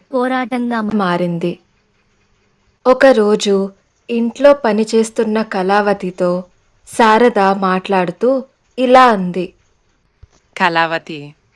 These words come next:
Speaker 3: ఒక్కసారి నిన్ను నువ్వు చూసుకో. మా కుటుంబంలోకి ఇంత చీకటిని ఎలా తీసుకురాగలిగావు?"
Speaker 2: "అత్తయ్య, దయచేసి అలా అనకండి. నాకు చాలా బాధగా ఉంది."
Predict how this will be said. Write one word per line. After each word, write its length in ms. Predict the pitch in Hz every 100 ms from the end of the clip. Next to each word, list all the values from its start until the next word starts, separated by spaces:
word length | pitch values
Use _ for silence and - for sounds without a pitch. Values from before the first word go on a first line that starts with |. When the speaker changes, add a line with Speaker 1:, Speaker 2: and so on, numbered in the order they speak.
| _ _ _ _ _ -
Speaker 3:
ఒక్కసారి 600 | 185 220 202 180 170 233
నిన్ను 240 | 226 190
నువ్వు 260 | 175 165 185 -
చూసుకో. 400 | 165 156 - 156 _ _ _ _ _ _ _ _ -
మా 120 | 165
కుటుంబంలోకి 1000 | 160 170 180 165 175 165 160 160 220 -
ఇంత 280 | 180 185 -
చీకటిని 720 | 185 - 175 202 185 180 160
ఎలా 220 | 151 160
తీసుకురాగలిగావు?" 1200 | 185 196 - - 165 156 156 143 156 143 151 151 160 - _ _ _ _ _ _ _ _ _ 214
Speaker 2:
"అత్తయ్య, 640 | 220 - 214 208 220 208 - _ _ _ -
దయచేసి 600 | 185 208 202 226 220 220
అలా 220 | 220 214
అనకండి. 580 | 208 202 202 214 202 202 - _ _ _ _ -
నాకు 260 | 233 220 220 226
చాలా 220 | 196 202
బాధగా 580 | 202 202 196 214 220 214
ఉంది." 360 | 196 196 -